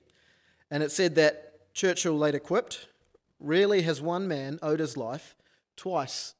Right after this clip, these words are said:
to the same person." Now, uh, over the years, that, that story has changed, and, and you might have heard a, a slightly different version of it, because, uh, it's widely thought to be nothing more than a work of fiction, uh, which means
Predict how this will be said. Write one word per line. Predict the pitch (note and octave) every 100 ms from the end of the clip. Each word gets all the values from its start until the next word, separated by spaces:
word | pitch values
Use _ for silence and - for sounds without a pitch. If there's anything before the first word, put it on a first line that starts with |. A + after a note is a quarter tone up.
| -
to | C#3
the | C3
same | - C#3 C3+ B2
person." | C#3 C#3 - A2+ - _ _ _ _ _ _ _ - D3
Now, | D#3+ E3 D#3+ - - - - -
uh, | D#3 D#3 D#3 - - _
over | F#3+ G3
the | E3
years, | E3 F#3+ D3
that, | D#3+ D#3 -
that | D#3+ D#3+
story | - F3 F3+ E3
has | D#3 C#3 - -
changed, | - D#3 G3+ E3+
and, | E3 D3+
and | C#3+ D3+
you | E3+
might | F3 D#3+
have | D3+
heard | D3+ D3+
a, | C#3 D3
a | C3+
slightly | - E3 E3 E3
different | C#3+ E3+ E3+ D3 -
version | D3+ D#3+ D#3 D3+
of | D#3
it, | A#3+
because, | D#3 C#3+ D#3 - - - -
uh, | D3+ D#3
it's | E3
widely | G3 A#3 G#3+
thought | - F3+ F3
to |
be | E3
nothing | E3 F#3 G3+ E3+
more | D3+ D#3
than | F3 D3+
a | C#3+
work | C#3+ C#3+ C#3+
of | D3+
fiction, | - - - C3+ A2+ _ _ _ _ _ D#3+
uh, | D#3 D#3
which | E3 D#3+
means | F#3 F#3+ F3+ -